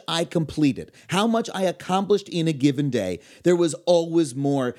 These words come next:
that I should be doing. Like, yeah, sure, I started working today at nine A M and it's now seven, but no, I can't relax and play a video game because there's more emails to reply to. There's more writing projects I should be doing. I gotta be making a TikTok to get my numbers even higher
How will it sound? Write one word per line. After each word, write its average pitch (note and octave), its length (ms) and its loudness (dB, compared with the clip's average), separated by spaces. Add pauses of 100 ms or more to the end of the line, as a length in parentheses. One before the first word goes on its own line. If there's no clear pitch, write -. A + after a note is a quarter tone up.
(120)
that D3 140 2
I C#3+ 160 0
should C#3 480 0
be C3+ 160 4
doing. A#2+ 420 -2 (220)
Like, D#4 220 6
yeah, G3 280 -4
sure, A#3+ 280 0
I A3+ 140 -2
started D#4 320 -2
working C4+ 340 -2
today A#3+ 240 4
at F3+ 140 -4
nine G#3+ 240 -2
A A3+ 180 0
M F3+ 220 -2
and F#3 100 -4
it's F3 160 -2
now G#3 180 0
seven, C#3 420 0
but A#3+ 120 2
no, D4 300 -2 (180)
I C#4 140 2
can't F4 200 -4
relax B3+ 360 0
and D#3+ 100 -8
play E3 180 2
a C#3+ 60 0
video B2 340 -2
game D3 280 0
because B3+ 340 2 (140)
there's C#4 180 0
more C4+ 200 2
emails A3+ 480 0
to G3 100 2
reply D#3 380 0
to. A2+ 200 -4 (160)
There's C4 180 4
more C4 240 2
writing A3+ 320 0
projects E3 460 -2
I D3+ 80 2
should C#3+ 240 -2
be C#3+ 80 4
doing. B2 340 0 (140)
I B3 80 2
gotta C#4 160 2
be C4+ 60 2
making B3+ 280 0
a B3+ 60 6
TikTok G#3 600 -2
to G3+ 80 2
get D3+ 260 0
my A3+ 140 2
numbers A3+ 440 0
even F3 200 -4
higher D#3+ 360 0